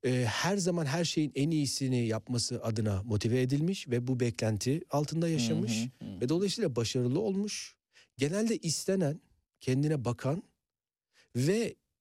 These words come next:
Speaker 1: istenmediği, değer görmediği bir ilişkiye girdiği zaman da kısa devre yapan insan profili.
Speaker 2: Hmm.
Speaker 1: Görmez narsist ise, e, narsisistik eğilimleri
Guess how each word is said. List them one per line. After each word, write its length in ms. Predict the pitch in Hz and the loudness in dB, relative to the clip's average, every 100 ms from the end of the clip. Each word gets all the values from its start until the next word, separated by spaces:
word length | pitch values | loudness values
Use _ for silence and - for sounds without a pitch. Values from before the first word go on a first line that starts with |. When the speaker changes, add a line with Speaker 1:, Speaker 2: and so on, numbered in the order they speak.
| _ _ - | _ _ -2
Speaker 1:
istenmediği, 920 | 147 - 190 214 254 196 139 123 117 | 0 0 0 0 2 2 2 2 2
değer 220 | 131 156 | 2 2
görmediği 560 | 147 156 208 180 139 127 | 2 0 2 2 0 -2
bir 100 | 123 | -2
ilişkiye 380 | 147 147 165 139 | -2 -2 0 0
girdiği 360 | 147 156 202 | 0 0 0
zaman 380 | 156 135 139 156 | 2 2 0 -2
da 240 | 240 262 - _ _ _ _ _ _ - | -4 -6 -10 _ _ _ _ _ _ -6
kısa 300 | 147 - 175 | -4 0 0
devre 280 | 135 113 104 | 2 0 0
yapan 440 | 98 151 185 359 | -2 -4 -6 -6
insan 340 | 135 131 - 113 | -2 -2 -2 -4
profili. 420 | 107 95 - - | -4 -8 -10 -12
Speaker 2:
Hmm. 180 | 110 98 - - _ _ _ _ _ _ _ _ _ _ _ _ | -12 -12 -18 -20 _ _ _ _ _ _ _ _ _ _ _ _
Speaker 1:
Görmez 440 | 139 170 202 254 208 | 0 2 0 0 2
narsist 540 | 151 139 220 202 - | 0 0 -4 -6 -4
ise, 340 | 127 - 101 - _ _ _ _ _ _ _ _ _ 135 | -6 -4 -4 -6 _ _ _ _ _ _ _ _ _ -2
e, 60 | 135 135 127 120 113 113 110 | 0 0 0 -2 -2 -2 0
narsisistik 920 | 143 160 - 160 175 - 208 - - | 2 0 -2 -2 -4 -2 -4 -4 -2
eğilimleri 720 | 156 165 165 175 170 180 214 | 0 2 2 2 2 2 -2